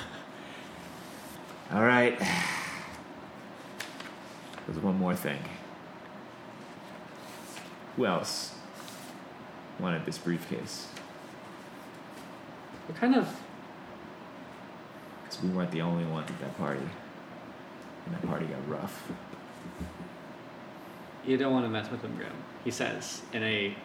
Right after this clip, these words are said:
Speaker 2: not boastful manner.
Speaker 1: Yeah.
Speaker 2: "I'm the only one." He'll go, "I'm the only one that made it back."
Speaker 1: Yeah.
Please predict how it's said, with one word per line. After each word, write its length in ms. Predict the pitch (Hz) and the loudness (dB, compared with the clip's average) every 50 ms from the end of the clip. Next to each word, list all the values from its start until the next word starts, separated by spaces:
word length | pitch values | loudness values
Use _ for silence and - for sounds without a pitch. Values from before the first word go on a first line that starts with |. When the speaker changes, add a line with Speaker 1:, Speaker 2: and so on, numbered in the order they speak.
| - - - - - - - - - - - - - - - - | -10 -12 -12 -12 -12 -12 -12 -12 -12 -12 -10 -10 -10 -6 0 4
Speaker 2:
not 520 | 123 127 127 131 131 127 135 - 131 110 | 6 8 10 10 10 10 10 8 6 6
boastful 480 | - 120 107 - - - - 117 104 98 | 8 8 8 8 4 2 4 4 4 4
manner. 380 | 95 87 - - - 50 - - - - - - - - - - - - - - - - - - - - | 4 2 0 0 -2 -2 -4 -6 -8 -10 -12 -12 -12 -12 -12 -12 -12 -12 -12 -12 -12 -12 -12 -8 -6 -4
Speaker 1:
Yeah. 60 | - - - - - - - - - - | -2 -2 -2 -4 -4 -6 -6 -6 -4 0
Speaker 2:
"I'm 160 | 117 117 117 | 2 4 6
the 120 | 117 117 117 | 6 6 6
only 280 | 120 110 110 107 104 | 4 4 2 2 2
one." 220 | 104 98 101 107 107 107 | 0 0 0 -2 -2 2
He'll 120 | 110 127 113 | 4 4 6
go, 240 | 113 120 107 95 - - - - - - - - - - - - - - - - - - - - - - - - - - - - - - - - - - | 6 6 6 6 2 -2 -8 -10 -10 -10 -12 -12 -12 -12 -12 -12 -12 -12 -12 -12 -12 -12 -12 -10 -10 -10 -12 -12 -12 -12 -12 -12 -12 -12 -12 -12 -4 2
"I'm 200 | - 139 135 135 | 4 6 8 10
the 60 | 131 127 | 10 10
only 200 | 120 120 117 113 | 10 10 8 6
one 120 | 110 107 | 6 4
that 100 | 110 117 | 2 0
made 80 | 127 131 | -2 -2
it 100 | 117 - | -2 0
back." 320 | - - - - - - - - - - - - - - - - - - - - - - - - - - - - - - - - - - - - - - - - - - - - - - - - - - - - - - - - - - - - - - - - - - - - | 2 2 2 0 -2 -6 -8 -10 -10 -12 -12 -12 -12 -12 -12 -12 -12 -12 -12 -12 -12 -12 -12 -12 -12 -12 -12 -12 -10 -10 -8 -6 -6 -6 -6 -6 -6 -8 -8 -10 -10 -10 -10 -10 -10 -10 -10 -10 -10 -10 -10 -12 -12 -12 -12 -12 -12 -10 -10 -12 -12 -12 -12 -12 -12 -10 -6 -2
Speaker 1:
Yeah. 300 | - - - - - 98 | 0 0 0 0 0 -2